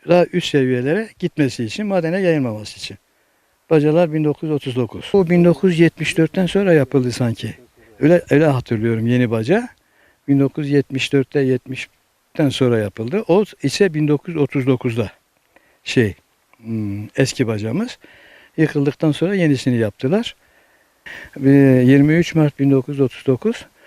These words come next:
madende bakır akış-, akışının başlamasıdır. Yani bakır ilk olarak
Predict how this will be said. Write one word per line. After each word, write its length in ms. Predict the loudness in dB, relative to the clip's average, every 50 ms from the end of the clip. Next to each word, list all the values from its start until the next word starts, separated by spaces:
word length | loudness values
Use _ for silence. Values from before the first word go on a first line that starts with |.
| _ _ -2
madende 480 | 2 2 4 4 2 0 0 0 0 0
bakır 260 | 0 0 2 2 0
akış-, 360 | 0 0 -2 -6 -10 -10 -10 _ -8
akışının 600 | -8 -8 -6 -6 -8 -4 0 0 2 2 0 -2 _ _ _ _ _ _ _ _ 2
başlamasıdır. 680 | 2 2 2 2 2 2 0 0 -2 -4 -6 -6 -6 -2
Yani 320 | 0 0 0 0 0 0
bakır 360 | -2 -2 -2 0 -2 -4 -4 -4 -4
ilk 260 | -4 -4 -4 -2 -2
olarak 300 | -2 0 0 0 -2 -4